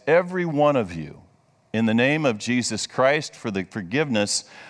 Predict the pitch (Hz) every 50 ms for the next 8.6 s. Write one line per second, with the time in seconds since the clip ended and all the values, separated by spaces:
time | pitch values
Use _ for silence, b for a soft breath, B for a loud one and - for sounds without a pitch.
0 | B B B - 117 123 127 127 131 123 113 117 - - 113 117 110 - - -
1 | 156 160 156 131 90 73 71 - - - - _ _ - b b b b b b
2 | b b b b b b b - 113 151 180 165 - - - 120 127 104 113 104
3 | 95 - 170 165 151 139 143 139 120 - - 143 143 151 151 - - - 90 -
4 | - - - - _ _ _ _ _ b b b b b b b b b b b
5 | b b - - 104 123 117 - 123 110 117 110 - - - 147 143 151 156 160
6 | 165 165 - - - - - - - - - - 131 127 123 120 113 107 - -
7 | - - 95 92 87 120 123 135 151 131 107 92 92 107 104 95 120 127 113 110
8 | 113 120 135 151 143 123 117 113 120 131 -